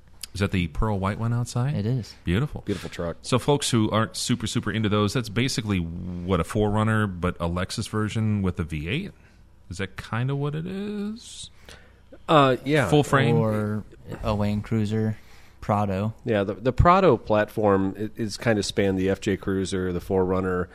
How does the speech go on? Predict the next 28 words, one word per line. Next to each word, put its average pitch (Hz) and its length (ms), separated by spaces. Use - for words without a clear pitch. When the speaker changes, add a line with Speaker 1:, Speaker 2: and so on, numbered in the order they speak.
Speaker 3:
the 104 60
G 95 240
X 90 240
models. 87 640
For - 180
whatever 107 300
reason, 92 520
Toyota 90 260
decided 85 540
that 82 100
the 87 120
V 87 220
eights 82 240
would 80 140
never 80 340
come 190 140
over 82 180
as 78 100
a 80 60
Toyota 82 460
in 78 80
the 82 60
United 80 220
States. - 80
Speaker 2:
Pretty 120 180
much 104 180
same 107 280
frame, 107 560